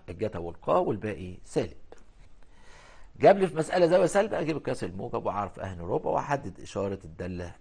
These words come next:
المثلثية. عملية سهلة جدًا بسيطة. طيب، ناخد بقى فكرة يعني فيها تفكير شوية بسيط. بتقول ايه المسألة دي بقى؟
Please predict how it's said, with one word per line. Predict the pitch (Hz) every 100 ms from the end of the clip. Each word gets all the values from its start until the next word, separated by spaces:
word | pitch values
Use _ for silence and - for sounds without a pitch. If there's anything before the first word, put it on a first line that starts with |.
| -
المثلثية. | 147 117 - 67 - 131 - - -
عملية | 165 180 -
سهلة | - 110 90
جدًا | 101 - 92 -
بسيطة. | - - - - - - - - - - - - - - - - - - - - -
طيب، | 214 143 - - - - - - - - -
ناخد | 214 226 175 156
بقى | 190 165 175 - - - - -
فكرة | 175 170 135 131 - - - -
يعني | 151 127 120 123
فيها | - 147 127 113 - - - - - - - -
تفكير | 107 - 135
شوية | - - 123 104 - -
بسيط. | 104 - - - - - - - - - - - - - - - - - - - - - - - - - - - - - - - - - - - - - - - - - - - 110
بتقول | - 240 202
ايه | 170
المسألة | 120 95 - 104
دي | 78 85
بقى؟ | -